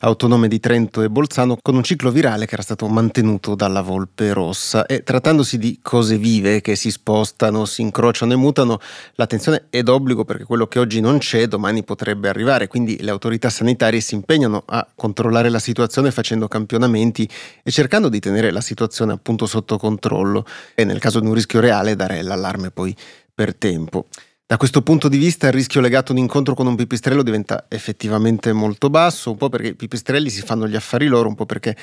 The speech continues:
parliamo di trasmissioni che sono molto rare, e poi anche perché, come abbiamo visto,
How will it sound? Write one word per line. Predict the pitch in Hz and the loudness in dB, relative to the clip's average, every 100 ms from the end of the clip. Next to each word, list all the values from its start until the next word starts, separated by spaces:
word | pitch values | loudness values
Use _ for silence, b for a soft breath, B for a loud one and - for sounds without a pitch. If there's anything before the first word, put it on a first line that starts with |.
| B B - | B B -6
parliamo | 117 131 | 0 2
di | 139 | 2
trasmissioni | 123 120 110 110 143 151 | 0 -2 -2 -2 0 0
che | |
sono | 117 117 113 - | -2 -2 -2 2
molto | 127 123 110 175 | 2 2 2 2
rare, | 135 156 160 B B B | 4 2 0 B B B
e | 214 | -4
poi | - 156 | 0 2
anche | 113 120 113 | 2 -2 -4
perché, | 117 - 120 | -2 -2 -2
come | 117 | 0
abbiamo | 113 113 135 | 0 0 2
visto, | 120 117 - 110 | 2 -2 -2 -4